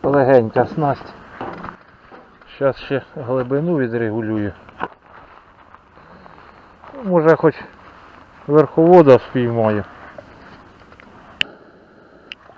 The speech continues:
Гачок маленький. О, о, о, о, дивіться. О, вже є щось.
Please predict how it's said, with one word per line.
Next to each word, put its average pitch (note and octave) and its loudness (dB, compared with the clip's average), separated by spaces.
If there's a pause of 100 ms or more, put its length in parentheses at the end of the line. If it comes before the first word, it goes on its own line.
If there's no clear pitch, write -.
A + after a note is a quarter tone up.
(1200)
Гачок C#3 -4
маленький. C#3+ 2
О, B2 -2
о, C#3 -2 (120)
о, F#3+ -2
о, A#3+ 0 (100)
дивіться. G3+ 0 (320)
О, D#3 2 (480)
вже C3 -2
є A2+ -2
щось. A#2 -10